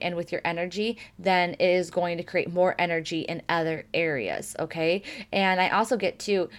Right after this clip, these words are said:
you don't have to be so emotional and sad and everything else about this. Like, you have to just keep on trusting that things are happening for a reason and things are gonna work out for you better than you even expect it to be. Um, I do feel the eleven,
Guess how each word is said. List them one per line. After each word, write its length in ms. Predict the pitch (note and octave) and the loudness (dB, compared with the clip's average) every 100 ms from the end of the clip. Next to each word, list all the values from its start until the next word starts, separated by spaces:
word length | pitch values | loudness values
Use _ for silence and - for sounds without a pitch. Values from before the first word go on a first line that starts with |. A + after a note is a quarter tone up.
| - | -6
you 120 | G#3 | 4
don't 200 | A#3 C4+ | 6 6
have 180 | B3+ A#3+ | 4 4
to 60 | F#3+ | 2
be 400 | D#3 G#3+ G#3+ G#3+ | 0 2 4 2
so 220 | - F#3+ | 4 6
emotional 480 | F#3 F#3 G3+ G3+ F3 | 6 4 4 2 2
and 80 | E3+ | 2
sad 400 | - F3 F#3 F3+ | 6 8 10 8
and 160 | E3+ | 6
everything 300 | F3 F3+ F3 | 2 2 2
else 160 | F3+ F#3 | 2 2
about 320 | F#3 D#3 - | 0 0 0
this. 260 | C3 D#3+ - | 0 0 0
Like, 180 | E3 - - - | -2 -4 -16 0
you 140 | G3+ | 2
have 100 | G3+ | 4
to 80 | A#3 | 4
just 220 | G#3+ - | 2 0
keep 180 | A3 G#3+ | -4 -2
on 160 | F#3+ | -2
trusting 400 | F#3 F#3+ F#3 F#3 | -2 -2 -2 -2
that 140 | E3 - | -8 -6
things 240 | F3+ F3+ | -8 -6
are 80 | F3+ | -6
happening 480 | - F3 F3 F3+ F3 | -2 -2 -2 -6 -6
for 260 | - F3 | 2 2
a 80 | E3 | 2
reason 340 | D#3+ E3+ E3 F3 | 0 -2 -2 -4
and 140 | E3 | -4
things 180 | F3 F3 | -6 -6
are 40 | |
gonna 200 | F#3+ F3+ | -4 -4
work 220 | E3 E3 | -2 0
out 220 | D#3 F3 F3+ | 4 4 4
for 100 | A3+ | 0
you 240 | B3 B3+ - A3+ - | 2 0 -4 -16 2
better 240 | F#3+ F#3 G3 | 6 8 6
than 160 | F3+ | 4
you 120 | F3+ | 0
even 380 | F3+ F3+ F3 E3+ | 0 0 0 -2
expect 480 | E3 D#3+ - D#3 - | -4 -6 -6 -6 -4
it 160 | - - | -6 -6
to 100 | - | -8
be. 280 | A#2 C#2+ - - - - - | -6 -8 -10 -18 -16 -14 -2
Um, 220 | G3+ G3 | 2 4
I 100 | F#3+ | 4
do 220 | G3 A#3 A#3+ | 4 2 2
feel 240 | A3 G3+ | 6 4
the 400 | F#3+ E3+ E3 E3+ | 6 4 6 6
eleven, 340 | E3+ G#3 A#3+ | 8 6 2